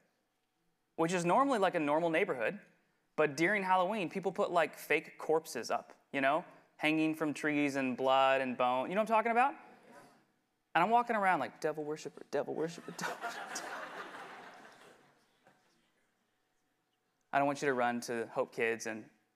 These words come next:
throw out your kid's Spider-Man costume. That's not what I'm talking about. I'm saying, like, for a moment on Halloween,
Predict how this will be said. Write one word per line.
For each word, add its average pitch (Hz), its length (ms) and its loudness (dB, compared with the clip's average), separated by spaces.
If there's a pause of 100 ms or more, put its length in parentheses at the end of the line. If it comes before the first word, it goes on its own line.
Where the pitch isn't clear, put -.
(100)
throw 139 120 4
out 120 200 4
your 120 80 -6
kid's 117 260 -8
Spider-Man 104 400 -2
costume. 101 460 -6
That's 110 160 -14
not 113 60 -8
what - 20 -10
I'm 110 80 -14
talking - 240 -12
about. - 140 -20 (2250)
I'm 165 100 6
saying, 202 200 2
like, 180 120 0
for 151 160 2
a 139 60 4
moment 135 280 2
on 139 80 0
Halloween, 131 460 0